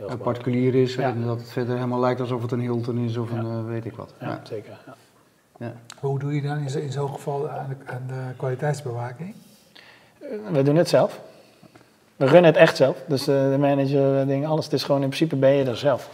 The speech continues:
Speaker 3: Ja.
Speaker 2: Ja. Hè, en dan hoop je dat je misschien geen conflict krijgt over, eh, want jij hebt wel wat, natuurlijk wat zeggenschap die je samen hebt.
Speaker 3: Ja.
Speaker 2: Ja. Maar jij gaat ervan uit dat, eh, ja, dat je, ja, je hebt zelf de, dezelfde belangen natuurlijk. Dus,
Speaker 3: Ja.
Speaker 2: eh,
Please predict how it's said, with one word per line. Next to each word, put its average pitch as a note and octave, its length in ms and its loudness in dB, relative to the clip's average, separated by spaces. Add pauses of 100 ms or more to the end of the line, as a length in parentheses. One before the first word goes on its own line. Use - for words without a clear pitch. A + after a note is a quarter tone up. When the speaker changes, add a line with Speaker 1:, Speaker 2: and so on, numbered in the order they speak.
(160)
Speaker 3:
Ja. E3+ 320 8
Speaker 2:
Ja. C#3 180 2 (460)
Hè, D3 120 -6
en F3 100 -8
dan B2+ 220 -6
hoop B2 220 0
je B2+ 60 -4
dat A2+ 180 -2
je A#2 60 -10
misschien A#2+ 240 -6
geen C#3 160 0
conflict D3 340 2
krijgt C#3 300 6
over, C#3 420 4
eh, C3+ 160 -2
want D3 140 4
jij D#3 100 4
hebt C#3 120 4
wel B2 180 2
wat, B2 120 -2
natuurlijk C3 300 -4
wat C3+ 120 -2
zeggenschap C#3+ 480 2
die A2+ 80 -4
je A2 60 -6
samen F#2+ 340 -6
hebt. - 240 -18 (100)
Speaker 3:
Ja. E3+ 280 6 (160)
Speaker 2:
Ja. A#2 160 -10 (560)
Maar A#2 100 -4
jij G#2+ 120 0
gaat A2 200 -2
ervan G2+ 200 -12
uit G2+ 180 -8
dat, G2 240 -10
eh, G2+ 60 -8 (380)
ja, G2 240 -14
dat F#2+ 220 -14
je, F2+ 300 -10 (680)
ja, G#2 160 -6
je A#2 80 -2
hebt B2+ 140 0
zelf A#2+ 200 8
de, G#2+ 160 -4
dezelfde G#2+ 460 -4
belangen G#2 380 -6
natuurlijk. F#2+ 460 -12
Dus, - 80 -14
Speaker 3:
Ja. D3+ 140 6
Speaker 2:
eh, - 80 -4